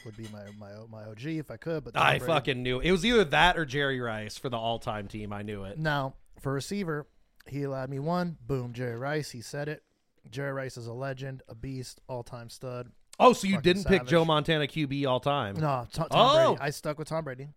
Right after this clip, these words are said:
Speaker 1: I was just saying I would
Speaker 2: Oh,
Speaker 1: go
Speaker 2: yeah,
Speaker 1: if I
Speaker 2: yeah,
Speaker 1: could
Speaker 2: the,
Speaker 1: switch.
Speaker 2: okay, you're doing the all-time list. I fucked up. Okay.
Speaker 1: That's okay.
Speaker 2: Yeah, yeah, yeah.
Speaker 1: So
Speaker 2: Joe
Speaker 1: my
Speaker 2: Montana, honorable mention on that
Speaker 1: Yep.
Speaker 2: one.
Speaker 1: So Tom Brady,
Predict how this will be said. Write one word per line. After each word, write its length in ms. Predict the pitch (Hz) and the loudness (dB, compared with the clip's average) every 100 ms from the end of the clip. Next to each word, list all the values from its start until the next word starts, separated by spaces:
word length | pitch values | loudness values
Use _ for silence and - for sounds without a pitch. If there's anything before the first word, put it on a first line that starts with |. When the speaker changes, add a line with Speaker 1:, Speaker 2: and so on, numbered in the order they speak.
| - | -8
Speaker 1:
I 80 | 139 | -6
was 100 | 143 | -4
just 120 | 151 | -4
saying 160 | 175 151 | -4 -2
I 100 | 139 | 0
would 120 | 139 | 6
Speaker 2:
Oh, 140 | 214 | 8
Speaker 1:
go 40 | 240 | 10
Speaker 2:
yeah, 160 | 233 233 | 8 6
Speaker 1:
if 100 | 233 | 6
I 40 | |
Speaker 2:
yeah, 80 | 202 | 4
Speaker 1:
could 80 | 196 | 4
Speaker 2:
the, 60 | |
Speaker 1:
switch. 100 | 190 208 196 | 6 6 6
Speaker 2:
okay, 180 | 190 160 | 2 0
you're 120 | 156 | 2
doing 180 | 175 170 | 2 2
the 80 | 160 | 4
all-time 380 | 147 147 120 113 | 2 2 0 -2
list. 220 | 107 117 | -4 -4
I 60 | |
fucked 260 | 107 117 - | -2 -4 -4
up. 140 | 98 | -8
Okay. 240 | 110 113 92 | -6 -8 -6
Speaker 1:
That's 140 | 151 160 | -8 -8
okay. 180 | 156 156 | -8 -8
Speaker 2:
Yeah, 80 | 131 | -6
yeah, 140 | 123 107 | -4 -4
yeah. 160 | 92 - _ | -8 -12 _
Speaker 1:
So 320 | - 151 135 123 | -6 -2 -4 0
Speaker 2:
Joe 180 | 143 | 2
Speaker 1:
my 40 | 131 131 | 4 2
Speaker 2:
Montana, 360 | 123 127 117 110 | 0 -2 -4 -4
honorable 440 | 101 104 104 107 | -4 -4 -4 -4
mention 340 | 101 87 90 87 | -6 -10 -12 -12
on 80 | 85 | -10
that 120 | 82 | -8
Speaker 1:
Yep. 140 | 147 | -8
Speaker 2:
one. 80 | 85 _ _ _ _ - | -10 _ _ _ _ -16
Speaker 1:
So 140 | - | -12
Tom 300 | 139 143 165 | -8 -6 -6
Brady, 300 | 165 151 160 | -4 -4 -6